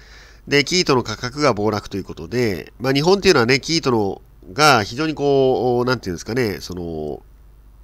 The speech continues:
えー、産業競争力があったんですけども、まあ、その価格が暴落してですね、えー、ダメージが大きかったわけですね。で、十一月に浜口大幸内閣が金輸出解禁ですね、金解禁を発表します。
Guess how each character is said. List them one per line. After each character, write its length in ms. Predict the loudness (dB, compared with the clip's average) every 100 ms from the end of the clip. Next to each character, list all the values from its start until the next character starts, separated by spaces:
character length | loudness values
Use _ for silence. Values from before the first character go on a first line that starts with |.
| -20 -20 -20 -20 -20 -20 -8
え 240 | -4 -2
ー、 20 |
産 220 | 0 0
業 100 | 0
競 140 | 0 0
争 180 | 0 -2
力 180 | -2
が 60 | -6
あ 40 |
っ 40 | -4
た 160 | -6
ん 60 | -10
で 60 | -12
す 100 | -16
け 60 |
ど 100 | -14
も、 400 | -6 -4 -4 -8 -16 -20 -20 -6
ま 240 | 6 8 8
あ、 40 |
そ 100 | 6
の 260 | 6 6 4
価 160 | 0 0
格 220 | 2 4
が 80 | 4
暴 160 | 6
落 160 | 4 2
し 80 | -4
て 100 | -4
で 100 | -4
す 160 | -6
ね、 80 | -4
え 760 | -4 -4 -4 0 0 0 -2
ー、 100 | -4 -6 0
ダ 140 | 4
メ 80 | 4
ー 40 |
ジ 80 | 2
が 60 | -4
大 80 |
き 80 | -4
か 100 | -6
っ 40 | -8
た 100 | -12
わ 60 |
け 60 | -16
で 80 | -16
す 160 | -10
ね。 160 | -10 -10 -18 -20 -20 -20 -18 -18 -20 -20 -20 -20 -20 -20 -20 -16 -2
で、 140 | 0
十 140 | 4 2
一 140 | 4
月 220 | 0 0
に 60 | 0
浜 260 | 2 2
口 220 | 2 0 -2
大 80 |
幸 260 | -2 -4 -2
内 160 | -2 -2
閣 280 | -6 -8
が 300 | 0 2 2
金 360 | -2 -6 -4 -2
輸 100 | -4
出 200 | -4 -6
解 220 | -4 -4
禁 140 | -4 -10
で 80 |
す 140 | -10 -8
ね、 100 | -8
金 220 | -6 -2
解 180 | 0 0
禁 220 | -2 -2
を 320 | -2 -2 -6
発 200 | -8 -10 -10
表 120 | -12
し 120 | -12
ま 120 | -16
す。 280 | -16 -16